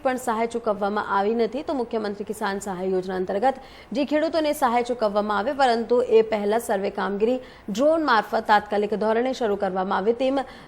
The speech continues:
રાજકુભાભાઈ કરપડાએ જણાવ્યું હતું. હાલ ખેડૂતોના પાક નુકસાન થયું છે, તેમાં મોટા ખર્ચે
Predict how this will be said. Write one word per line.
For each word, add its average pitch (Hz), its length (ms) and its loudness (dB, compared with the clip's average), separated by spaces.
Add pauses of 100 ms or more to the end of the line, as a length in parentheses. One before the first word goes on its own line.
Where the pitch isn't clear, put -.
(240)
રાજકુભાભાઈ 202 1200 2 (240)
કરપડાએ 202 560 0 (100)
જણાવ્યું 175 480 -2
હતું. 196 240 0 (300)
હાલ 269 240 8
ખેડૂતોના 262 420 4
પાક 254 240 2
નુકસાન 233 400 -2
થયું 262 180 0
છે, 359 140 -6
તેમાં 254 320 -2
મોટા 233 260 6 (440)
ખર્ચે 254 280 4